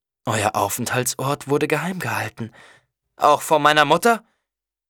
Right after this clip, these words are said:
Kain macht eine vielsagende Pause. Auch vor ihr. Großvater ergreift das Wort.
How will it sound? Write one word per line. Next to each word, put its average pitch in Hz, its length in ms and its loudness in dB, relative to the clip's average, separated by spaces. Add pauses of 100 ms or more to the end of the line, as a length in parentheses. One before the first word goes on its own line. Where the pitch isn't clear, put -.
(500)
Kain 120 320 0
macht 123 240 -14
eine 107 180 -10
vielsagende 107 640 -2
Pause. 98 560 -4 (1200)
Auch 120 340 -4
vor - 320 -6
ihr. 135 340 -6 (1400)
Großvater 123 560 0
ergreift 107 420 -2
das - 180 0
Wort. 104 320 -2